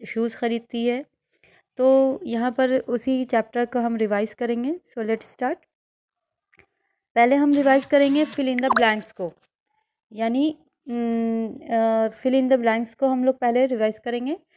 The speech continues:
तो फर्स्ट है, "A dash treats each one of us dash to get the dash out of dash", यानी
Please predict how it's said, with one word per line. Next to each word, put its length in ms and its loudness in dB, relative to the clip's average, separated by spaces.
तो 240 6
फर्स्ट 520 0
है, 320 -2
"A 320 4
dash 380 2
treats 400 -2
each 300 -6
one 380 0
of 100 -10
us 160 2
dash 300 -2
to 180 -10
get 140 4
the 120 2
dash 400 0
out 260 0
of 180 -2
dash", 260 -2
यानी 400 2